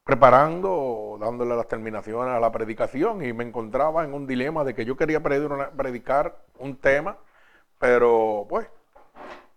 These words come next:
como aquí no hay programa, el programa se llama Jesucristo, pues él daba otra orden, ¿verdad? Dijo, "No, yo quiero que tú prediques por esta línea hoy, porque me urge que el pueblo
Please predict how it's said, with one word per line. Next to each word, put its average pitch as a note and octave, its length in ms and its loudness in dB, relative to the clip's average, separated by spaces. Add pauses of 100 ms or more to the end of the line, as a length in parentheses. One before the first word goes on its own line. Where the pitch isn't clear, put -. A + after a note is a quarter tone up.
(340)
como A2 920 -2 (720)
aquí A#2 260 2
no F#3 80 -2
hay F3+ 60 -2
programa, E3+ 500 2
el C3+ 80 -6
programa B2+ 440 -2
se C#3 100 -2
llama D3+ 220 -2
Jesucristo, C#3 720 -8 (880)
pues G2 200 -4
él B2 120 0
daba C#3 280 6
otra C#3 260 6
orden, B2+ 440 4
¿verdad? B2 300 -2 (800)
Dijo, B2 220 -4
"No, F3+ 100 -6
yo C#3 160 -8
quiero D3 240 -2
que B2+ 100 -2
tú B2+ 140 -10
prediques A#2+ 480 -2
por - 240 -10
esta A#2 240 -2
línea A2+ 400 -6
hoy, G#2+ 160 -8 (1400)
porque A#2 320 -6
me A2+ 220 -2
urge E3 460 0
que C3 80 -4
el A2+ 140 -2
pueblo C#3+ 640 2